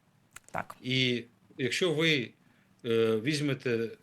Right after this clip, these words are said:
Speaker 2: е, труд і п-, пойдете подивитися, е, веб-сторінки,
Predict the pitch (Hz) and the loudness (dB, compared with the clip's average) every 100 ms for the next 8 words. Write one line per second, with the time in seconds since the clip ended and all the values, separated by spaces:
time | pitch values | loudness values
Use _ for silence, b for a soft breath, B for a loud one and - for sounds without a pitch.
0 | 113 107 107 104 151 156 135 - 131 117 | -8 -6 -6 -6 0 0 0 -2 -6 -4
1 | 139 120 135 127 160 151 - 120 147 127 | -6 -2 0 2 2 0 -4 -2 0 0
2 | - 107 - 110 95 - b b b _ | -2 -6 -2 -4 -4 -10 b b b _
3 | - 107 107 113 151 147 - 143 156 143 | -6 -2 0 0 0 0 -2 0 0 -2
4 | - 113 101 | -2 -2 -2